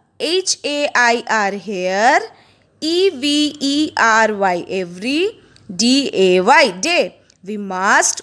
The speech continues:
comb or cut our hair every day। हमें रोज़ बाल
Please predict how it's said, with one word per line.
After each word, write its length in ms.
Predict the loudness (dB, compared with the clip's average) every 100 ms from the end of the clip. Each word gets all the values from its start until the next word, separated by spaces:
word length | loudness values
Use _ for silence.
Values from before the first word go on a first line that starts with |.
| -10
comb 500 | 0 4 4 2 -4 -12 _ _ _
or 140 | 0 2 4
cut 340 | 4 4 -2 -8
our 220 | -4 -4
hair 260 | -2 -2 -2 -4
every 220 | -10 -8 -2
day। 160 | -2 -2 -6 -20 -8
हमें 160 | -2 2
रोज़ 220 | 2 2
बाल 220 | 2 2